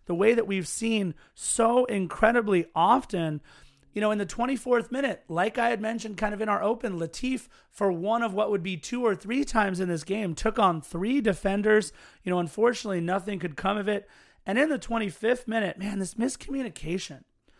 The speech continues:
between Edward Atuesta and Jordan Harvey led to Atuesta just passing it out of bounds through our back line for a corner kick. Luckily,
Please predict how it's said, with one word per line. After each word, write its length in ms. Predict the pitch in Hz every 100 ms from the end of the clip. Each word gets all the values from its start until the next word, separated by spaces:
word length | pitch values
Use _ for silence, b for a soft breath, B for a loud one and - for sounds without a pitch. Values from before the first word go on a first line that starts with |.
| b b -
between 440 | 180 - 208 190 -
Edward 300 | 220 262 214
Atuesta 540 | 190 - 165 190 -
and 140 | 160 143
Jordan 320 | 180 214 180
Harvey 460 | 160 240 190 156 b b b -
led 200 | 233 277
to 80 | 262
Atuesta 640 | 208 - 269 330 247 208 B -
just 240 | 320 -
passing 380 | 196 247 285 269
it 120 | 240 -
out 220 | 190 277
of 120 | 254
bounds 380 | 175 226 269 233
through 160 | 220 202
our 120 | 185
back 360 | 156 220 240
line 260 | 202 214 226
for 200 | - 185
a 80 | 160
corner 420 | - 240 320 269
kick. 380 | - 170 147 170
Luckily, 520 | 233 320 226 190